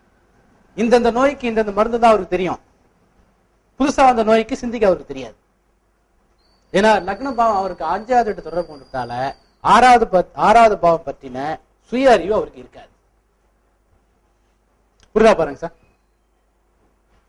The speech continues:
ஒரு கிரிமினல் ஆறு, ரெண்டாவது வீடு ரெண்டு, ஆறு, பத்து நல்ல ரெகக்னைஸ்டு கிரிமினல், நல்ல அந்தஸ்தான கிரிமினல் அப்படின்னு வச்சுக்கோங்களேன்,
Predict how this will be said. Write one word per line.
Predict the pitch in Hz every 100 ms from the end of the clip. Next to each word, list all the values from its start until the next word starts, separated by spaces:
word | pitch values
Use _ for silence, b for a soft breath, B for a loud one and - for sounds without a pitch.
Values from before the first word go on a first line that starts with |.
| _
ஒரு | 214 220
கிரிமினல் | 302 330 277 175 - _ _ _ _ _ _ _ _ _ -
ஆறு, | 202 214
ரெண்டாவது | 220 262 262 220
வீடு | 226 226 -
ரெண்டு, | 190 233
ஆறு, | 233 196
பத்து | 185 - 165 117 _ _ _ _ _ _ _ _ _ _ _ _ _ _ _ _ _ _ _ _ -
நல்ல | 247 226
ரெகக்னைஸ்டு | 214 269 247 233 226 -
கிரிமினல், | 165 143 117 _ _ _ _ _ _ _ _ _ _ _ _ _ _ _ _ _ _ _ _ _ _ _ _ _ _ _ _ _
நல்ல | 226 208
அந்தஸ்தான | 214 262 - 240 220 180
கிரிமினல் | 160 139 101 _ _ _ _ _ -
அப்படின்னு | 175 190 175
வச்சுக்கோங்களேன், | 165 139 127 147